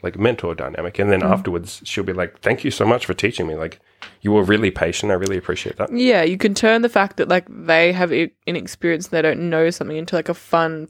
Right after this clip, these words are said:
Speaker 1: It is a
Speaker 2: playful
Speaker 1: fun
Speaker 2: thing.
Speaker 1: dynamic. It's like an actual, really sexual dynamic. It really
Speaker 2: Mm.
Speaker 1: is. It, there's something hot about teaching someone in the bedroom. Like, that is actually sexual.
Speaker 2: Mm.
Speaker 1: It's fun.
Speaker 2: Mm.
Speaker 1: <clears throat> 'Cause guys often say, I've had quite a few guys say, like, "Oh, this girl that I'm dating, she hasn't had much experience," or,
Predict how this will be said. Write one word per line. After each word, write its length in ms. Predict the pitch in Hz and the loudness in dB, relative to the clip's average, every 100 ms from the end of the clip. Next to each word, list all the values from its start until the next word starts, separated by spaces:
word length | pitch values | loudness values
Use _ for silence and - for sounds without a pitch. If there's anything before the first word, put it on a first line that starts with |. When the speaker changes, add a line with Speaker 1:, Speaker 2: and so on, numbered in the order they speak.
| - | 0
Speaker 1:
It 120 | 135 | 2
is 160 | 143 | 2
a 20 | 120 | 0
Speaker 2:
playful 180 | - 135 | -2 0
Speaker 1:
fun 140 | 117 | 0
Speaker 2:
thing. 60 | 110 | 0
Speaker 1:
dynamic. 280 | 95 92 90 | -2 -2 -4
It's 140 | - | -2
like 120 | 123 | 0
an 80 | 107 101 | 0 0
actual, 500 | 101 - 104 90 - _ _ _ | -2 -2 -6 -8 -14 _ _ _
really 280 | 90 104 98 | -2 0 0
sexual 500 | - - 82 - 92 | -2 0 -2 -2 -6
dynamic. 520 | 82 82 80 71 - | -2 -2 -4 -8 -4
It 100 | 101 | -2
really 300 | 107 131 131 | 2 2 4
Speaker 2:
Mm. 40 | 123 | 2
Speaker 1:
is. 120 | - | 0
It, 160 | 113 | -2
there's 120 | 107 110 | 0 0
something 260 | 139 120 | 2 2
hot 240 | 104 117 120 | 0 0 0
about 260 | 90 82 | 0 -2
teaching 320 | - 101 - 95 | -2 -4 -2 -2
someone 380 | 90 87 85 - _ _ _ | 0 -2 -4 -10 _ _ _
in 160 | 98 87 | 2 2
the 40 | |
bedroom. 380 | 90 90 - 85 - - | 2 0 -2 -10 -16 -12
Like, 100 | - - | -8 0
that 160 | 98 | 2
is 120 | 95 | 4
actually 320 | 92 95 95 85 | 2 0 -2 -2
sexual. 420 | - 92 - - | 0 0 -2 -8
Speaker 2:
Mm. 100 | 196 _ | -8 _
Speaker 1:
It's 160 | - - | -10 -4
fun. 320 | - 98 - - _ _ _ | 0 0 -2 -14 _ _ _
Speaker 2:
Mm. 220 | 220 190 196 _ _ _ _ _ _ _ _ _ | -4 -4 -8 _ _ _ _ _ _ _ _ _
Speaker 1:
<clears throat> 720 | - 107 98 _ _ _ _ | 0 0 -4 _ _ _ _
'Cause 140 | - 104 | -2 2
guys 260 | 127 127 | 2 4
often 300 | 127 - 113 | 2 2 0
say, 380 | 95 101 98 87 _ _ - - | 2 2 2 0 _ _ -20 -10
I've 80 | 110 | -4
had 160 | 139 123 | -2 0
quite 160 | 131 | 0
a 40 | 127 | 0
few 160 | - 139 | 0 0
guys 240 | 82 82 | 0 0
say, 120 | - | 0
like, 160 | 87 85 | 0 2
"Oh, 160 | 113 | 2
this 140 | 90 90 | 2 0
girl 180 | 95 95 | 0 2
that 100 | 95 | 2
I'm 120 | 90 | 2
dating, 240 | 87 87 | 2 0
she 140 | 87 90 | -2 -2
hasn't 280 | 95 90 87 | -2 -2 -2
had 120 | 87 | -2
much 240 | 90 85 | -2 -4
experience," 500 | - - 135 135 135 | -6 0 2 2 0
or, 320 | - 82 80 | -4 -4 -4